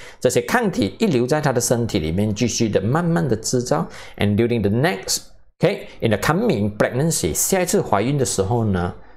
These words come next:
就要注意了，非常非常的要注意的。But don't worry啦，doctor知道的。如果你的血，血型是碱的，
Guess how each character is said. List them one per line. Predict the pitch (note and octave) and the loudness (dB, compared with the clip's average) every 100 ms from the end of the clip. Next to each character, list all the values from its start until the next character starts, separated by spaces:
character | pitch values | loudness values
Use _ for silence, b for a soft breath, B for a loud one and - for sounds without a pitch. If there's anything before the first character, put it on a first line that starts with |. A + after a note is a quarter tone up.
| - - | -18 -2
就 | A2 | 0
要 | G#2+ | 2
注 | - B2 G2+ | 0 0 0
意 | F2+ | 0
了， | F#2 - - - | -2 -6 -10 -16
非 | - A2 | -2 0
常 | G#2 F2+ E2 | 0 -2 -4
非 | - G2+ | 0 -2
常 | F#2+ D#2+ | 0 -2
的 | E2+ | 0
要 | F2 G2 | 0 0
注 | - F#2+ | 0 0
意 | F2+ | 0
的。 | E2+ F#2+ | 0 -2
But | G2 | 0
don't | A2+ A#2+ | 0 2
worry | F#2+ G#2+ | 0 0
啦， | C3 C3+ B - | -2 -4 B -6
doctor | F#2 - - G2 | -4 -2 -2 -2
知 | - F2+ | -2 -2
道 | F#2 F#2 | 0 -2
的。 | - - | -2 -2
如 | G2 | 0
果 | F#2 | 0
你 | F#2+ | 2
的 | A#2 | 0
血， | - - - - | -2 -6 -12 -10
血 | - - E2 | -4 0 0
型 | G2+ G2+ | 0 0
是 | G3 | 0
碱 | G3 F#2 D#2 | 0 -2 0
的， | E2+ - | -2 -4